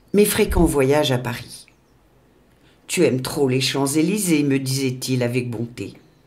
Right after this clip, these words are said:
Il avait raison. Je n'aimais que les plaisirs. Les affaires m'impatientaient, l'air des bureaux m'étouffait.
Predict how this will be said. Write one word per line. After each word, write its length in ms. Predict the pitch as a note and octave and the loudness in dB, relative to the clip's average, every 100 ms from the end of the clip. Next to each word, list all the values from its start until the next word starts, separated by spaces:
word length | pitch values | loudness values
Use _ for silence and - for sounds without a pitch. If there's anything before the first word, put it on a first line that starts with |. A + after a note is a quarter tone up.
| _ _ _ _ _ _ - | _ _ _ _ _ _ -2
Il 120 | A3 | 2
avait 200 | A#3+ C#4 | 2 2
raison. 440 | F#3 - G#2 F#2+ - _ _ _ _ _ - _ - | 2 0 -2 -6 -14 _ _ _ _ _ -20 _ -4
Je 120 | F3 | 2
n'aimais 340 | F#3 F3+ E3+ E3 | 6 6 6 4
que 100 | E3 | 0
les 160 | D3+ | 0
plaisirs. 640 | - C#3 B2+ G2+ A#2+ A#2 - _ _ _ _ _ - | -4 -6 -6 -6 -12 -14 -20 _ _ _ _ _ -4
Les 220 | D3+ C3+ | 0 2
affaires 360 | D#3 D#3 D3+ C3+ | 0 -2 -2 0
m'impatientaient, 920 | B2+ C3 B2+ - B2 B2+ F#3 A3+ - - _ _ _ - | 0 0 -2 -2 -4 -2 -2 -2 -6 -18 _ _ _ 2
l'air 300 | D#3 E3+ E3+ | 6 6 4
des 160 | C#3+ B2+ | -2 -2
bureaux 520 | C3+ C3+ C#3+ - - - | -2 0 0 -2 -6 -4
m'étouffait. 640 | C#3+ C3 - B2+ - - | -2 -2 -4 -10 -10 -14